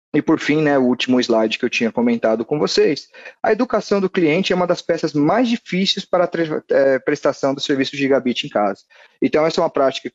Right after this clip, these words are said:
por isso que a Viave tá com esse Digital Experience pra vocês, pra poder passar e compartilhar esse compa-, esse conhecimento com vocês, pra quando a gente chegar ali na hora da prática, na operação,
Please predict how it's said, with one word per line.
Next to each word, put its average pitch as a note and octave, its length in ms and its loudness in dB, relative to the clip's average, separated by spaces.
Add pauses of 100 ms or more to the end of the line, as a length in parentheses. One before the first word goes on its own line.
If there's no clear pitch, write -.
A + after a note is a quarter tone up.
por C#3 140 2
isso D3+ 120 0
que - 80 -4
a D3 60 4
Viave B2+ 340 2
tá B2+ 160 0
com - 60 -16
esse - 160 -6
Digital B2 420 2
Experience A2+ 520 0
pra A#2+ 120 -2
vocês, D3+ 460 -2 (260)
pra D3 120 0
poder D3 300 2
passar D#3 360 0
e B2+ 60 0
compartilhar A#2+ 600 0
esse - 140 -4
compa-, A#2 320 -2
esse - 240 -4
conhecimento A#2+ 580 0
com - 80 -8
vocês, F#3 300 0
pra D3 160 -6
quando D3 160 0
a D3+ 60 2
gente D3 200 -2
chegar B2+ 300 2
ali A#2 140 2
na A2 120 2
hora G#2+ 200 2
da B2 100 2
prática, D3 500 -2
na A2+ 120 0
operação, E3 600 0